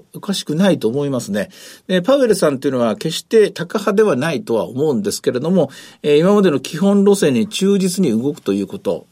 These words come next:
で、金利については多少上がってもいいと。その代わり、規制はできるだけと言いますかね、あの、少し緩和してあげようみたいな発想の、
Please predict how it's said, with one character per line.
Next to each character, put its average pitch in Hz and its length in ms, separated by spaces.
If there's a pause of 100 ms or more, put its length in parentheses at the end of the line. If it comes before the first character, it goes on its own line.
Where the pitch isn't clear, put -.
で、 160 580 (200)
金 240 220
利 254 80
に 262 120
つ 220 160
い 220 120
て - 80
は 117 120
多 156 220
少 - 220
上 226 480
が 135 240
っ 175 40
て 180 200
も 117 100
い 104 140
い - 60
と。 - 120
そ - 160
の 247 80
代 226 160
わ 226 60
り、 220 160
規 - 420
制 202 160
は 196 140
で 170 140
き 175 100
る 175 80
だ 175 100
け 170 100
と 175 60
言 113 80
い - 20
ま 98 60
す - 80
か 113 80
ね、 120 240
あ 127 80
の、 123 80
少 - 180
し 185 100
緩 - 220
和 156 100
し - 60
て 160 80
あ 147 60
げ 156 80
よ 156 100
う 117 40
み 101 100
た 95 140
い 87 40
な 78 80
発 98 220
想 127 480
の、 123 160